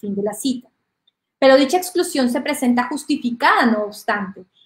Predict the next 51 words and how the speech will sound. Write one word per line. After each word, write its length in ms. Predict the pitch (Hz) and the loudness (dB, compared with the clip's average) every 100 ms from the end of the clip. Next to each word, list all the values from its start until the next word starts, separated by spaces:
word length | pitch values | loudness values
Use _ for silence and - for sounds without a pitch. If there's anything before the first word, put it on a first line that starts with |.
| - | 2
a 80 | 254 | 6
la 100 | 262 | 6
luz 160 | 262 | 4
del 140 | 277 285 | 0 0
convencimiento 680 | 330 330 - 254 233 233 | 0 0 2 2 2 0
que 80 | 277 | -4
le 120 | 294 | -6
proporciona 520 | 294 240 220 - 220 | -4 -4 -4 -4 -2
a 20 | 226 | 0
la 140 | 262 | -2
conciencia 720 | 302 294 - 302 240 233 254 - | -2 -4 -4 -2 -2 -2 -4 0
el 160 | 247 | 2
estar 340 | 226 233 226 226 | 2 2 0 2
del 200 | 262 294 | 2 4
lado 320 | 320 320 311 | 4 6 4
de 60 | |
la 140 | 247 214 | 2 0
idea, 400 | 226 311 226 - | 2 2 2 -4
esto 280 | 226 226 294 | -10 -4 0
es, 320 | 302 233 - _ _ - | 0 -2 -10 _ _ -4
el 140 | 240 | 2
convencimiento 600 | 254 254 240 240 240 240 | 4 4 4 4 2 2
de 100 | 294 | -2
que 60 | 311 | -2
la 80 | 269 | -4
acción 300 | - 240 226 | -4 -4 -2
aquí 480 | 233 - 311 311 - | -4 -6 -8 -4 2
e 80 | |
incluso 400 | 262 240 254 247 302 | 6 6 4 -2 -2
la 100 | 302 | -2
injusticia 800 | 294 240 - 330 381 - 254 | -2 -4 -6 0 0 0 -4
que 100 | 233 | -4
trae 280 | 214 226 214 | -2 0 0
consigo 440 | 269 247 247 233 240 | 0 -2 -2 -2 -2
en 80 | |
su 120 | 262 311 | -2 -4
obrar 420 | 294 247 220 226 - _ | 0 2 2 -2 -14 _
son 220 | - 285 | 0 2
solo 240 | 277 302 302 | 2 0 2
el 140 | 294 | 2
medio 420 | 320 330 320 320 | 6 6 6 0
para 220 | 320 294 | 0 2
la 120 | 262 233 | 0 0
realización, 560 | 226 214 208 - 220 220 | -2 -4 -10 -8 -8 -6
en 100 | 226 | -2
todo 240 | 240 240 | 0 2
caso, 260 | 240 233 247 | 0 2 2
necesaria 720 | 240 233 - - 214 208 202 | 2 0 -4 0 2 2 -2
de 140 | 202 | -4
la 60 | 190 | -6
idea. 280 | 185 - | -10 -12